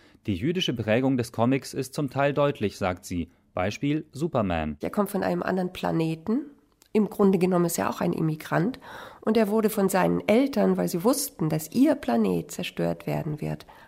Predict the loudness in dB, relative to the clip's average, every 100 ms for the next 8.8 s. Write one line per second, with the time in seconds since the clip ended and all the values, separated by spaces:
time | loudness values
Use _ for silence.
0 | _ 0 0 0 0 -2 -2 -2 -2 -2
1 | -4 0 0 0 -4 -6 -8 -10 -20 _
2 | _ _ -20 -20 -12 -6 0 4 6 6
3 | 2 -6 -4 -4 -4 -8 -16 -18 -8 -6
4 | -2 -2 -2 0 0 0 -2 2 2 4
5 | 2 0 -4 -2 -4 0 2 2 0 0
6 | -6 0 2 2 0 -6 0 2 2 2
7 | 2 2 -4 -20 _ -4 -2 -2 -2 0
8 | 2 2 2 -2 -2 0 2 2